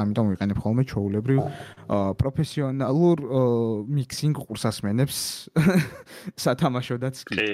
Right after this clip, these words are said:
Speaker 2: შენ მუსიკალურ, ო, სფეროშიც, ო, ხარ და მაგის, მაგის გამო, ეს გეიმინგ, სხვა შორის მე, მე მაგის დინებს ხოლმე ეს გეიმინგ ისინი, პერი-, პერიფერიალები თუ რა ქვია. ყველგან რაღაც
Speaker 1: ხო.
Speaker 2: ფერები, წითელი იქსები, რაღაცეები, ძალიან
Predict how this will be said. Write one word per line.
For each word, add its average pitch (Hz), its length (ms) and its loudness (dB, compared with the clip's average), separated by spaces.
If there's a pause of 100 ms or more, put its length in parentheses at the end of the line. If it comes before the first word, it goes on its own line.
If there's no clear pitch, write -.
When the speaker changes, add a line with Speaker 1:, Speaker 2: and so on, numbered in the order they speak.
Speaker 2:
შენ 104 140 -2 (100)
მუსიკალურ, 98 500 0
ო, 95 180 0 (200)
სფეროშიც, 90 600 -8 (840)
ო, 85 480 -2 (320)
ხარ 92 480 -2
და 104 80 0
მაგის, 95 400 -6
მაგის 87 320 -8
გამო, 95 320 -4
ეს 104 160 -6
გეიმინგ, 113 420 -2 (640)
სხვა 117 160 -4
შორის 127 160 0
მე, 113 140 0 (180)
მე 110 80 -2
მაგის 95 240 -4
დინებს 98 240 -4
ხოლმე 95 160 -4
ეს 95 80 -6
გეიმინგ 90 480 -4
ისინი, 78 320 -14
პერი-, 85 240 -4 (320)
პერიფერიალები 87 800 -6
თუ - 160 -18
რა - 80 -10
ქვია. - 200 -8 (440)
ყველგან 92 320 0
რაღაც 90 320 -4
Speaker 1:
ხო. 101 60 0 (420)
Speaker 2:
ფერები, 113 440 -2 (360)
წითელი 98 420 -6 (220)
იქსები, 98 400 -2
რაღაცეები, 92 480 -4
ძალიან 95 280 -2